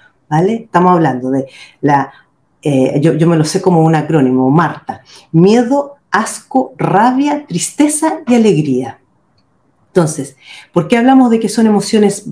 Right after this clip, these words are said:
eh, básicas o primarias? Porque estas emociones tienen una, eh, un sentido biológico de, eh, supervivencia, ¿ya? Cuando nosotros sentimos miedo es cuando nos ponemos en modo,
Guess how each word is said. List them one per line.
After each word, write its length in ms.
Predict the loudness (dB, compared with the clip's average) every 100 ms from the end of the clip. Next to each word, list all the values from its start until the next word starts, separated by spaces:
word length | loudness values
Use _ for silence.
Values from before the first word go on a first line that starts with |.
| -2
eh, 340 | 2 2 2
básicas 560 | 0 -2 -4 -8 -10 -8
o 140 | -8 -2
primarias? 640 | 0 2 2 0 -2 -8 _ -20 -20 _
Porque 280 | -4 -2 -2
estas 280 | 0 -2 -2
emociones 680 | -2 -4 -2 0 2 0 0
tienen 320 | 0 0 -2 -8 -12
una, 520 | 0 2 4 0 -2 -8 _ _
eh, 640 | 0 2 4 4 4 2 0 0
un 200 | 2 2
sentido 1040 | 0 0 0 0 2 2 2 -4 -4 _
biológico 1000 | -6 0 2 2 2 -2 -4 -10 -2 -2 -4 -20 -8
de, 460 | 0 0 0 -6 _ -10 0
eh, 320 | 2 2 0
supervivencia, 1300 | -4 -6 -2 -4 -2 -2 0 0 -2 -6 -10 -14 _ _ _ -12
¿ya? 260 | -10 -10 -4
Cuando 240 | 0 0
nosotros 300 | -2 -2 -4
sentimos 500 | -2 -2 0 0 0
miedo 520 | 2 2 2 0 -4
es 120 | -8 -4
cuando 240 | 0 0
nos 80 | 0
ponemos 400 | -2 -2 -2 -2
en 120 | 0
modo, 380 | 2 0 0 -4